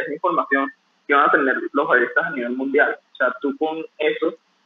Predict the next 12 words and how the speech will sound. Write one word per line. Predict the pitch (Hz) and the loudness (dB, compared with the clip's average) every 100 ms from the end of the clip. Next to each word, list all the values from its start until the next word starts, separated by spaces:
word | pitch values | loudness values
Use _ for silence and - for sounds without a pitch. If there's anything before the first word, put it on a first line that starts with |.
| _ _ _ _ _ _ _ _ _ | _ _ _ _ _ _ _ _ _
tú | 156 151 | 2 4
sabes | 170 170 180 | 6 6 4
que | - | 2
el, | 160 135 | 0 -2
como | - 131 127 | -4 -4 -4
tú, | - 143 143 156 - - | -4 -2 2 2 2 -2
si | 135 | 0
tú | 156 | 2
eres | 180 | 2
un | 165 | 2
barista | 175 170 165 | 2 2 -4
ska, | - 151 127 | 0 2 2